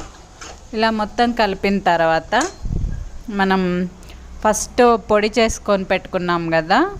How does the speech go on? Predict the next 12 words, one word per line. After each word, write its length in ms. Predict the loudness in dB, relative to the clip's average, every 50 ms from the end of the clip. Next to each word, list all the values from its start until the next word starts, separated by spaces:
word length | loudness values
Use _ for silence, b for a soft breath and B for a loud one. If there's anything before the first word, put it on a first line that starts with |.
| -2 0
పల్లీలు 440 | 2 2 2 0 -4 -4 -2 -2 -2
ఉన్ను 340 | -2 -2 -2 -2 -2 -2 0
నువ్వులు, 640 | 0 0 -2 -2 -2 -2 -2 0 2 2 2 2 0 -2 -8 -12 -10 -8 -6
కొంచెం 380 | -6 -4 -4 -2 -2 0 0
మసాలా, 600 | 2 0 0 2 2 2 2 4 2 2 2 0 -2 -8 -10 -4 -2
అది 200 | 0 0 2 2
కూడా 240 | 2 2 4 4
ఇందులో 380 | 2 2 0 -2 2 4 4 4
వేసేసుకోవాలి. 1080 | 4 4 2 -2 -2 -4 -4 -4 -4 -6 -2 0 2 2 4 2 2 2 0 0 -2 -2 -4 -10 -18 -20 B B B B B B B B B B B B B B B B -6 -4
ఇంకా 260 | 0 4 4 4 4
వేసేసుకున్న 760 | 4 2 0 0 0 0 0 -2 -2 -4 -6 -6 -6 -4 -2
తర్వాత 600 | 0 2 4 4 4 2 0 2 2 2 2 0